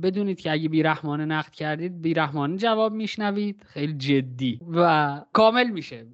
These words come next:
خودمون خیلی داریم با این کیف می‌کنیم و فکر می‌کنیم که ادامه خواهد داشت و بگم که این اپیزودها زحمتی که تیم داره براش میکشه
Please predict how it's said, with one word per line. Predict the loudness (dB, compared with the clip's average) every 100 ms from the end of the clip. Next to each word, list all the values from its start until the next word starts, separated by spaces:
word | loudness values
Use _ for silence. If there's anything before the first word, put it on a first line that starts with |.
| _
خودمون | -20 -2 0 2 0
خیلی | -2 -2 -2
داریم | -2 -4 -2
با | -4
این | -4
کیف | 0 0 0
می‌کنیم | -6 -4 -2 -2 -4 -6 -12 -14 -8 0
و | 2 2 0 _ _
فکر | -2 -2
می‌کنیم | 0 0 0
که | 2 4
ادامه | 4 4 0
خواهد | -2 -2 -2
داشت | -2 -2 -2 -8 -4
و | 0
بگم | 4 4 4 0
که | -6 -14 -6
این | -4 -2
اپیزودها | -2 -4 -4 -2 0 4 4 2 -4 -12
زحمتی | -6 0 2 2 0 -2 -2 -6
که | -8
تیم | -8 -8 -6
داره | -4 -2
براش | -2 -4 -6
میکشه | -8 -8 -4 -4